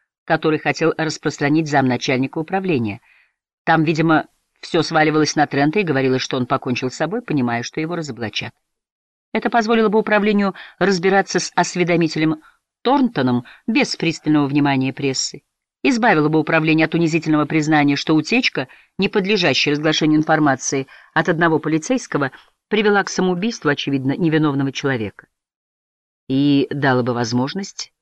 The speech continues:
закрыть дело о найденных на холме костях мальчика.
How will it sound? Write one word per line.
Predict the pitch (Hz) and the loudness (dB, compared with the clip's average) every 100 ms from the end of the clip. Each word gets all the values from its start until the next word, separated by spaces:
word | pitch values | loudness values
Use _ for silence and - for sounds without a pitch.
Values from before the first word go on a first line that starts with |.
| _ | _
закрыть | 139 135 143 135 120 | -4 -2 -2 -2 -4
дело | 110 123 147 185 _ _ _ | -2 -2 -2 -6 _ _ _
о | 151 | 2
найденных | 143 131 117 139 180 - | 2 2 0 -4 -6 -6
на | 123 | -8
холме | - 107 107 107 | -6 -4 -4 -4
костях | 123 - 143 - | -8 -6 -6 -4
мальчика. | 175 185 - - | -4 -4 -8 -8